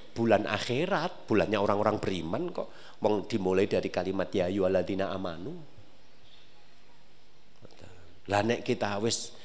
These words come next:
urip ki gur pisan ora iso dibaleni saka ngarep. Lah kok setiap hari gur padu masalah-masalah sepele-sepele. Itu nanti membuat kita capek dalam rumah tangga.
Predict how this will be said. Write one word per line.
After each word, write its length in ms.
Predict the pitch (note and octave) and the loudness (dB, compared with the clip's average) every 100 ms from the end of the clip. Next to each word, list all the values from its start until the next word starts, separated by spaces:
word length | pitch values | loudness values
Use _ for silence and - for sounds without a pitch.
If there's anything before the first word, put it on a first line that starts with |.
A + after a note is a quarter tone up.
| - - | -12 2
urip 240 | E3+ F3+ E3+ | 4 6 4
ki 160 | G#3+ | 0
gur 160 | E3 B2+ - | 2 0 0
pisan 320 | D#3 - E3+ | -2 -2 -4
ora 240 | E3+ D#3 | -2 -2
iso 160 | D3+ D3+ | -2 -4
dibaleni 480 | C3 A#2+ G#2+ A2 A#2 | -2 -2 0 0 0
saka 240 | A#2+ - | 0 0
ngarep. 800 | B2+ B2+ A#2+ C#3+ G#3 - - - | 0 -2 -4 -4 -4 -6 -12 0
Lah 160 | A#2+ - | 2 4
kok 160 | A#2+ | 2
setiap 320 | C#3 D3 C#3 | 2 4 4
hari 160 | B2+ C3+ | 4 2
gur 240 | C#3+ C3 | 2 0
padu 320 | - C3+ C3+ C3+ | 2 2 2 0
masalah-masalah 640 | B2+ C3 C3 C3 A#2+ - | 0 0 -2 -2 -2 -2
sepele-sepele. 1400 | - - C#3 C#3 - - E3+ E3+ E3+ F#3 G3+ A#3+ E3 - - - - - - - - - - - - - - | -2 0 0 0 -4 -4 -2 -2 -4 -4 -4 -6 -6 -8 -12 -12 -12 -12 -12 -12 -12 -12 -12 -12 -12 -12 -4
Itu 240 | C3+ D3 | 0 2
nanti 240 | E3 E3 G3+ | 2 2 0
membuat 320 | F#3+ D3+ B2 | 2 2 0
kita 320 | - D3 D#3+ | 0 -2 0
capek 560 | - D#3 - - C3+ A2 | -2 -4 -2 2 2 2
dalam 240 | G#2 G#2 | 0 0
rumah 240 | G#2 G2+ | -2 -4
tangga. 520 | G2+ F#2+ G2+ G2+ - | -6 -8 -10 -10 -10